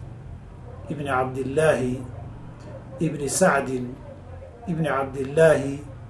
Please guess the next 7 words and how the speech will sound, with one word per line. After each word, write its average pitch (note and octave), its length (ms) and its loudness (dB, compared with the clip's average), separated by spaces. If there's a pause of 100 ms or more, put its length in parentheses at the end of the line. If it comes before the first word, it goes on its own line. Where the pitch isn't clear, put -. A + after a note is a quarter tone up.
(400)
ibni D#3 260 0
Samiir C3+ 460 2 (1300)
Ashaafici C#3 880 2 (720)
Alxadrami. B2 760 0 (1800)
Saalim G3 440 8
ibni D#3+ 180 4
Cabdillaahi C#3 840 4